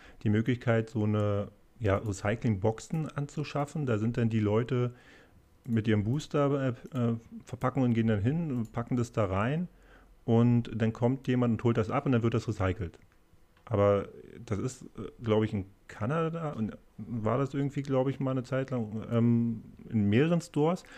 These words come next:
Aber ich konnte nirgendwo verfinden, äh, was rausfinden, dass das nach zweitausendeinundzwanzig noch weitergelaufen ist.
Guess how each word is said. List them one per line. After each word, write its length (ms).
Aber 120
ich 200
konnte 260
nirgendwo 560
verfinden, 600
äh, 380
was 160
rausfinden, 720
dass 160
das 180
nach 240
zweitausendeinundzwanzig 920
noch 120
weitergelaufen 580
ist. 100